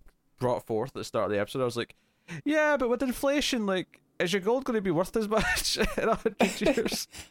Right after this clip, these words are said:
Speaker 2: I was thinking, uh, "Gee, surely a cryosleep invention would be worth much more than
Speaker 1: <laughs>
Speaker 2: whatever you stole in gold."
Speaker 1: And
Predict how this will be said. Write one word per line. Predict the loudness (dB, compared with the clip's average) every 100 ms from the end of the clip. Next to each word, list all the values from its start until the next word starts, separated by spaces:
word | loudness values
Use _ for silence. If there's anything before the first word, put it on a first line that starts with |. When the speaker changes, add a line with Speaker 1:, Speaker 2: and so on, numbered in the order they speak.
| _ 2
Speaker 2:
I | 4
was | 4 4
thinking, | 4 4 4 4 2 0
uh, | 2 2 2
"Gee, | 2 4 4 4 2 0
surely | 2 4 4 4 4
a | 2
cryosleep | 0 2 4 4 4 4 2 0 _ -14 -2
invention | 0 4 2 4 4
would | 4 4
be | 4
worth | 4 4 2
much | 2 2 4
more | 6 6
than | 6 6
Speaker 1:
<laughs> | 6
Speaker 2:
whatever | 6 6 6
you | 6
stole | 6 6 6 6
in | 6
gold." | 6 6 6 4 0 -4 -8 -6 -8 -8 _ _ _ _ -14 -14 -14 -6 -2
Speaker 1:
And | -2